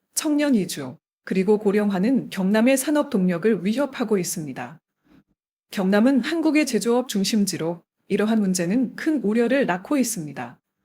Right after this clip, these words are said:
역사적으로 최저 수준인 출생률이 계속된다면 향후 삼십 년 이내에 경남의 생산 가능 인구는 절반으로 줄어들 것으로 전망되고 있습니다. 이 문제에 대해 손원혁 기자가 자세히 보도합니다.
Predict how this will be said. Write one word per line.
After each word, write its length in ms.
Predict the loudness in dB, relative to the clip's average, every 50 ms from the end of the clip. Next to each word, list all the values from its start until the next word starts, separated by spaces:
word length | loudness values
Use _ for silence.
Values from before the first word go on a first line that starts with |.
| _ _ _ _ _ _ _ _ _ _ _ _ _
역사적으로 680 | -2 -2 0 2 0 2 4 2 2 2 0 0 -2
최저 260 | -2 -4 -2 -2 0
수준인 380 | -2 -2 -2 -2 -2 0 0 -2
출생률이 560 | -2 -2 -4 -2 -2 0 0 2 2 2 0
계속된다면 960 | 0 -2 -2 -4 -4 -6 -4 -4 -2 -2 -2 -4 -4 -2 -2 -2 -2 -4 -10 _ _ _ _ _ -4
향후 280 | 0 2 2 2 2
삼십 300 | 0 0 -2 -2 -2 0
년 180 | 0 2 2 2
이내에 400 | 2 2 2 2 0 0 -2 -4
경남의 440 | -4 -4 0 2 2 4 4 4 2
생산 320 | 2 0 0 0 0 0
가능 240 | 0 0 2 2 2
인구는 520 | 2 0 -2 -2 0 0 2 2 0 -2
절반으로 580 | -4 -4 -2 -2 0 2 2 2 2 2 0 -2
줄어들 400 | -2 -2 0 0 0 0 -2 -2
것으로 480 | -2 -2 -2 -2 -4 -2 -2 -2 -2
전망되고 640 | -2 -2 -2 0 2 2 2 2 0 0 0 0 0
있습니다. 580 | 0 -2 -6 -8 -10 -10 -10 -12 -12 -12 -16 _ _ _ _ _ _ _ _ _ _ _ _ _ _ _ _ _ _ _
이 120 | 0 2
문제에 400 | 2 2 2 2 4 4 4 4
대해 380 | 2 0 0 0 0 0 -2 -4
손원혁 440 | -4 -4 0 0 2 2 0 0 -2
기자가 440 | -2 -2 -2 -2 -2 0 0 0 0
자세히 460 | -2 -4 -4 -4 -2 -2 0 -2 -2
보도합니다. 760 | 0 0 0 2 2 0 0 -2 -6 -8 -10 -12 -12 -14